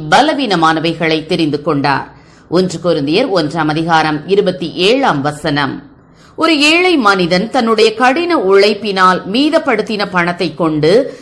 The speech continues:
வெகு நாளாய் வாங்க வேண்டும் என்று ஆசைப்பட்ட தங்கத்தினால் ஆன பாத்திரம் ஒன்றை வீட்டில் வாங்கி பத்திரமாய் வைத்திருந்தான்.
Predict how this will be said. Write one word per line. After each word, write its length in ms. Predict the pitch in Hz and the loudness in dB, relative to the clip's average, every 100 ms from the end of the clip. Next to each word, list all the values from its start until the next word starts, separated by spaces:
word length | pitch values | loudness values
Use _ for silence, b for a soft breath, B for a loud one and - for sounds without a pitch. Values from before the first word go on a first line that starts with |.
| B - | B -4
வெகு 380 | 240 311 370 | 0 2 2
நாளாய் 540 | 370 349 330 320 320 196 | 4 4 6 4 2 2
வாங்க 360 | 190 220 254 | 4 4 2
வேண்டும் 380 | 247 254 247 269 | 2 2 0 -2
என்று 340 | 196 196 185 - | -2 -2 -2 2
ஆசைப்பட்ட 960 | 190 196 220 185 156 147 151 185 277 B B B | 2 2 -2 0 -2 -2 0 0 0 B B B
தங்கத்தினால் 760 | 240 330 359 381 381 320 311 294 | 2 2 2 0 0 2 2 4
ஆன 320 | 226 233 220 | 2 2 0
பாத்திரம் 540 | 220 208 226 262 226 160 | 2 2 2 0 0 0
ஒன்றை 380 | 180 170 285 | -2 0 0
வீட்டில் 420 | 247 220 220 202 175 | 0 -2 0 -2 0
வாங்கி 460 | 175 180 170 180 | 2 2 0 -2
பத்திரமாய் 840 | 156 214 240 - 214 170 165 160 | 0 0 0 0 0 2 2 0
வைத்திருந்தான். 800 | 165 170 156 170 160 156 156 147 | 0 0 0 0 0 2 2 2